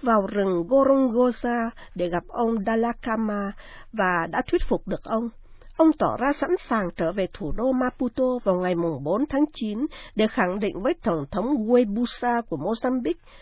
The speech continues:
về những hiệp định đã ký kết giữa hai bên và hướng dẫn cuộc tranh cử. Ông Dalla Cama và đảng Renamo của ông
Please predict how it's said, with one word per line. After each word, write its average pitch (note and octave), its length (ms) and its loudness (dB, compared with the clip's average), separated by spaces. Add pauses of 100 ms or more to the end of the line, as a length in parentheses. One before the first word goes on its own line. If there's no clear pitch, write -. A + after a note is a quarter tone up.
(140)
về A3 120 4
những G#3 240 2
hiệp B3+ 160 2
định F#3+ 240 -6
đã - 240 -6
ký B3 200 2
kết D4+ 220 0
giữa G#3 180 -2
hai D4 180 2
bên C#4 280 4 (280)
và F3+ 180 0
hướng C#4 260 2
dẫn A3+ 160 0 (120)
cuộc - 240 -2
tranh B3+ 200 0
cử. D3+ 360 -4 (1080)
Ông G#3 300 2
Dalla G3+ 240 4
Cama G3+ 600 2
và F3 80 -2
đảng C3 280 -4
Renamo G#3 480 0 (100)
của - 80 -4
ông G3+ 320 -2